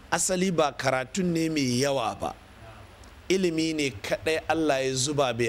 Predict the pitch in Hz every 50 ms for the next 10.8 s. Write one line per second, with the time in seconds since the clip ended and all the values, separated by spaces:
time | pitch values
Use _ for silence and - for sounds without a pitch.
0 | - - 110 110 110 107 117 143 151 156 143 - 156 135 117 101 117 113 - 139
1 | 127 151 151 151 139 143 135 123 117 110 - 147 139 127 120 123 131 123 - -
2 | - 117 117 120 110 - - - 90 101 98 95 92 85 - - - - - -
3 | - - - - - - - - - - - 135 160 165 160 185 170 143 139 139
4 | 139 147 156 160 - 160 147 139 - 143 147 156 147 147 147 151 135 127 139 139
5 | 139 147 156 131 131 139 147 151 151 139 127 120 117 123 139 135 139 143 143 143
6 | 143 147 147 151 151 143 - 156 139 135 123 131 151 - - 151 139 131 - -
7 | 143 143 147 - - - - - - - - - - - - - - - - -
8 | - 113 135 151 165 170 160 151 139 147 156 151 151 143 143 156 160 151 - 160
9 | 147 147 147 143 - 170 156 147 151 147 - - 143 135 143 - - - - -
10 | - - - 139 160 165 175 170 180 165 156 156 156 165 165